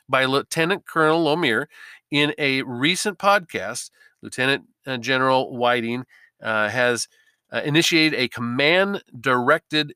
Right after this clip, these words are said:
investigation, or they call it a C D I, um, on whether these comments contributed, um, prohibited partisan politic activity. <laughs>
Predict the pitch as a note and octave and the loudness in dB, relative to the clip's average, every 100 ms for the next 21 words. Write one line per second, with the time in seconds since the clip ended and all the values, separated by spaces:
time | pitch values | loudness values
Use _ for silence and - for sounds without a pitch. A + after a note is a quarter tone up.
0 | _ D3+ B2+ C3 C3 - A2 B2 C#3 - | _ -8 -4 -2 -2 -6 -6 -2 -2 -2
1 | F#2+ B1+ - E2+ F#2+ G2 F#2+ F#2+ A2+ G#2+ | -8 -14 -20 -16 -14 -14 -14 -10 -6 -6
2 | G2+ F#2 - A2 B2+ A2+ - B2 - - | -6 -8 -8 -6 0 2 2 -2 -6 -20
3 | - - G#2+ G#2+ G#2+ G#2 - C3+ C#3 C3 | -20 -8 -2 0 0 -4 -2 2 2 0
4 | B2 D3 F3+ G3+ D3+ C3 D3+ F3+ G3+ F3+ | 2 2 4 2 0 -2 -2 0 0 -4
5 | - F#3+ G3+ B2+ G2+ A#2 - - C3+ - | -2 4 4 2 -4 -6 -10 -8 -10 -2
6 | D#3+ D3 C#3+ C#3+ - _ _ _ _ - | -2 0 0 -2 -10 _ _ _ _ -6
7 | B2+ B2 A2+ G#2 G2 - _ _ _ - | 0 2 2 -2 -8 -18 _ _ _ -10
8 | - C#3 - F#3+ F3+ G3 G3+ - _ _ | -2 -2 2 0 2 0 -2 -6 _ _
9 | _ - F3 F#3+ F3+ F#3+ F#3 - - D#3 | _ 0 4 4 2 -4 -8 -10 -2 0
10 | D3+ - D#3+ _ _ _ C3 B2 _ - | 0 -4 -8 _ _ _ -10 -10 _ -8
11 | F#3+ D3 F2 - _ | -4 -4 -6 -16 _